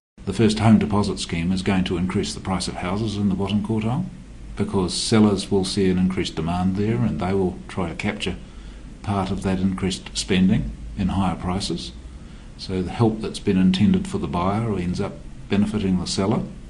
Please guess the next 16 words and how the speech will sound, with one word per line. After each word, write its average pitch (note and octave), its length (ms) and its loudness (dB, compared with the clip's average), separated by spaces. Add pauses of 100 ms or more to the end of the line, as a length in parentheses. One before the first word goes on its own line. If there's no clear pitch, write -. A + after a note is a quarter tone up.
(440)
and G2 120 2
that's G#2+ 180 2
the G#2+ 80 2
way F#2+ 160 2
markets F#2 480 2
work. F3+ 320 0 (960)
We're A2 100 8
going A2 180 10
to G#2 40 6
see G#2 560 6 (140)
a D#2+ 100 0
return A2 440 8
to G#2+ 60 10
the G2+ 140 6
old G2+ 300 6
days F2 360 2